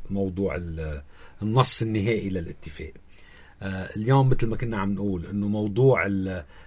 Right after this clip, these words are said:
آه، فصل الحدود البحرية عن ترسيم البري، آه، بيترك مجال للمزايدات اللي عم طول منشوفها، آه، من قبل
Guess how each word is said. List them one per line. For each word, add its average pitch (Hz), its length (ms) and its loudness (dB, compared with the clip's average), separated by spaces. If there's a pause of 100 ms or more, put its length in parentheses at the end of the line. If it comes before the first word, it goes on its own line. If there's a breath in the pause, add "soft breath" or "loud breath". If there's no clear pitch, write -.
(160 soft breath)
آه، 90 180 -8
فصل 104 520 0 (320)
الحدود 104 440 -4
البحرية 92 640 -4
عن 101 440 -2
ترسيم 104 400 -2
البري، 85 500 -4 (500 soft breath)
آه، 95 400 -6
بيترك 139 460 2
مجال 113 540 2
للمزايدات 107 840 0
اللي 92 160 -4
عم 92 200 -8
طول 101 140 -6
منشوفها، 82 480 -12 (440 loud breath)
آه، 101 260 -4
من 127 360 6
قبل 110 480 0